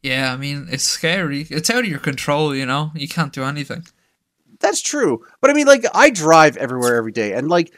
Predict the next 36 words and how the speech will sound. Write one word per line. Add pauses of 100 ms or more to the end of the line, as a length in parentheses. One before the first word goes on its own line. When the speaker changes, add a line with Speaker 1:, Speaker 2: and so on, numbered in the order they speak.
Speaker 2:
sometimes
lately
I've
been
thinking,
like, (140)
eh, (120)
with
the,
especially
with
the
amount
of
asshole
drivers
and,
like, (200)
the
amount
of
cars
you
can
hit (480)
and
how (200)
easy
it
is
to
fuck
shit
up, (300)
I'm,
Speaker 1:
Yeah.